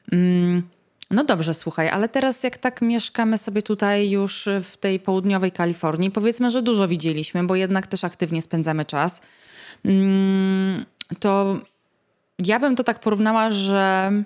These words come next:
tutaj jest też super. Jest, e,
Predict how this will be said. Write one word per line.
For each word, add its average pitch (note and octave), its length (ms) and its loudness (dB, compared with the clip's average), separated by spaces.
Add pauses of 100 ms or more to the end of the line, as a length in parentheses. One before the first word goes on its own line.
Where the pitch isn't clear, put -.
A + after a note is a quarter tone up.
(420)
tutaj B3+ 260 2
jest F3+ 200 -2
też F#3+ 220 0
super. - 400 -8 (460)
Jest, F#3 440 0 (200)
e, F3 400 0